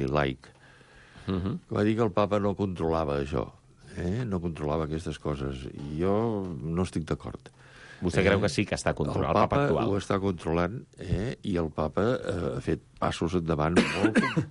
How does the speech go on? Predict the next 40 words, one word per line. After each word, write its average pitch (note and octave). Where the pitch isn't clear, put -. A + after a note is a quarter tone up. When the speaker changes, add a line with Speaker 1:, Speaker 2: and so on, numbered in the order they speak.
Speaker 1:
molt, A#2
molt G#2
complicats. E2
Speaker 2:
El B2
que E2+
està G2+
fent G2+
a F2+
Xile, A2+
per D#2
exemple, F#2
Speaker 1:
Eh? F#2+
Speaker 2:
no? G2
Speaker 1:
El -
Xile. D#2
Speaker 2:
Mhm. E2
Speaker 1:
Eh? F2+
El -
Xile F#2
es G#2
va F#2+
dir F#2
una F2
cosa F#2+
i -
després F#2
es E2+
va E2+
desdir D#2
quan A2
va B2+
saber E2+
quina E2
era D2+
la D2
veritat. C#2+
Speaker 2:
Clar, D#2+
clar. E2+
Speaker 1:
Vull D2
dir, -